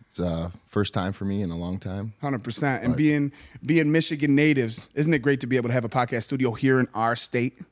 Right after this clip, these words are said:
Speaker 1: Absolutely.
Speaker 2: In our backyard?
Speaker 1: Yep.
Speaker 2: We can make badass content from anywhere. We don't have to be in L A. You don't have to be in New York. We can be right here in Michigan and do it big.
Speaker 1: Yep. You know, I just gotta convince Jenna of that.
Speaker 2: <laughs> Well,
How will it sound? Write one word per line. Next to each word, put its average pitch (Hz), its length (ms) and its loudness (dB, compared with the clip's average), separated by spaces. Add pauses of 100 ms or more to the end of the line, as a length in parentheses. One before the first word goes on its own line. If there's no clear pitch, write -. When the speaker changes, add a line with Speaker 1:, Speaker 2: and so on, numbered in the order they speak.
(200)
Speaker 1:
Absolutely. 90 560 -2
Speaker 2:
In 139 100 4
our 135 120 8
backyard? 139 680 4
Speaker 1:
Yep. 92 180 -4 (240)
Speaker 2:
We 170 120 4
can 156 200 2
make 151 200 4
badass 151 380 6
content 143 320 0
from 127 140 -4
anywhere. 107 460 -2 (160)
We 143 80 0
don't 160 100 6
have 156 120 4
to 151 60 -6
be 165 140 6
in 156 80 8
L 147 180 6
A. 135 60 4
You 135 100 4
don't 139 100 4
have 156 100 4
to 151 80 -4
be 151 120 2
in 147 80 4
New 147 60 6
York. 127 320 2 (120)
We 147 100 2
can 147 120 2
be 123 100 2
right 131 220 2
here 135 120 4
in 123 80 6
Michigan 117 320 0
and 110 80 -2
do 107 100 -4
it 101 80 -8
big. 101 220 -8 (300)
Speaker 1:
Yep. 87 160 -10 (120)
You 87 120 -8
know, 90 60 -6
I 92 80 -4
just 82 160 -6
gotta 90 220 -2
convince 87 340 -8
Jenna 92 280 -6
of 73 40 -12
that. 78 220 -10 (160)
Speaker 2:
<laughs> 330 1900 2
Well, 151 300 6